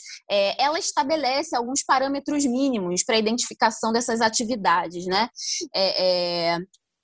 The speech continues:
ela estabelece padrões para as atividades de baixo risco A, que estão lá nos artigos seis, sete e dezessete da resolução, para o baixo risco B, que estão nos artigos dez, onze e vinte, são parâmetros bastante técnicos, então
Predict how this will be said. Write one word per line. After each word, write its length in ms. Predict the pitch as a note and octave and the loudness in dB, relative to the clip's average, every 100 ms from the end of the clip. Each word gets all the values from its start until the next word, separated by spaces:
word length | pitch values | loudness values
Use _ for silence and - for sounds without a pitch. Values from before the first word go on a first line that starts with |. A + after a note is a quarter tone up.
| _ _ _ | _ _ _
ela 180 | A3 A3 | 2 2
estabelece 460 | - A#3 A3+ A3+ - | 2 0 2 0 2
padrões 560 | A3+ G#3 F#3+ F#3 G3 | 2 2 0 0 -2
para 200 | - G3+ | 2 2
as 100 | G3+ | 2
atividades 480 | G3+ - F#3 F#3 G#3+ | -2 0 4 4 2
de 80 | G3 | 0
baixo 300 | F#3 G3 F#3+ | 2 2 0
risco 400 | F#3+ - - G3+ | -2 -2 -4 0
A, 240 | G#3+ D4+ | 2 2
que 100 | D#4+ | 0
estão 240 | A#3+ G#3 F#3+ | -6 -4 2
lá 180 | F3+ | 2
nos 160 | F3+ F#3 | 2 0
artigos 600 | F#3 - - F3 F3 F3+ | -2 -2 -4 -2 -2 -2
seis, 400 | - G3+ G3+ - | 0 0 0 0
sete 420 | G3 F3+ F3 - | 2 2 2 -2
e 80 | A#3+ | 0
dezessete 680 | A3 G3 F3 - E3 E3 E3+ | 0 0 0 0 -2 0 -2
da 60 | |
resolução, 760 | F#3+ F3 D#3+ D#3+ - A#3+ C#4+ E4 - - - - - | -2 0 0 -2 -4 0 0 0 -6 -20 -20 -14 0
para 120 | D#4+ | 2
o 40 | |
baixo 300 | C4+ C#4+ D4+ | 2 0 -2
risco 340 | C4+ B3 - G#3 | -2 -2 -2 -4
B, 360 | F3+ G#3+ C#4 | 0 2 2
que 80 | D4 | 0
estão 180 | - A3 | -4 -2
nos 160 | A3 G#3+ | 0 2
artigos 560 | A3 - G#3 G3 F#3+ | 2 0 -2 -2 -2
dez, 480 | G3 G#3+ A3 G3+ F#3+ | 0 0 2 0 -2
onze 340 | F#3+ G3 F#3 | -2 -2 -2
e 120 | F3+ E3 | -2 -4
vinte, 500 | F#3 B3+ C#4+ D#4 D#4 - - - | -6 -4 0 0 0 -6 -12 -2
são 260 | - C4+ C4+ | 2 2 0
parâmetros 480 | C4 A#3+ A#3 A3+ G#3+ | -2 -2 -2 -4 2
bastante 540 | G#3 G#3 - B3 - - | 4 4 2 -2 -2 -2
técnicos, 680 | G3+ A3+ A#3+ C#4+ C#4 A#3+ G#3 | 0 0 -2 -4 -2 -2 -2
então 500 | G3+ G3 G3+ A#3 | -2 0 2 0